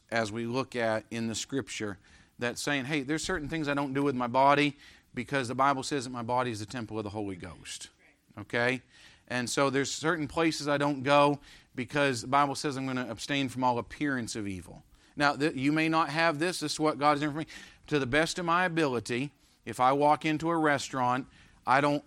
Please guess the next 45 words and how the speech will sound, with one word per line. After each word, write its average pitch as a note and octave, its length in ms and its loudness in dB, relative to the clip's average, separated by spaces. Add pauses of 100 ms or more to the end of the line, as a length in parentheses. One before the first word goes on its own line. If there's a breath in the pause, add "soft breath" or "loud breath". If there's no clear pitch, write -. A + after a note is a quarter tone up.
I C3 160 6
don't D3 220 0
sit D#3+ 380 0
inside C#3 520 0
the B2 80 -4
bar B2 360 2
area G#2+ 520 -4 (340)
at A2 120 -4
a G#2+ 40 -4
restaurant. G2 600 -6
Now, A#2 240 0
let's, C#3 260 0
if A2 240 -6
you C#3 120 2
do, D3+ 280 2
that, C3 260 -2
that's B2+ 180 -2
completely C#3+ 420 0
up C#3+ 120 -2
to C#3 80 -8
you. D3+ 260 2 (460 loud breath)
You C3 80 -4
know D3 100 2
why? D#3 280 6
Because C3+ 380 -2
as B2 100 -2
sure D#3 240 2
as D#3 100 0
I F3 180 4
do, C#3+ 280 2
someone's C#3+ 360 -2
gonna D3+ 140 0
walk D3+ 340 4
in C3+ 140 0
and B2+ 100 0
they're C3 80 -2
gonna C3 120 -4
say, C3 160 -2
"I B2 60 -2
saw B2+ 180 0
a A2+ 40 -4
pastor B2 400 -4
in A#2 60 -4
the A2 80 -6
bar." A2 340 -6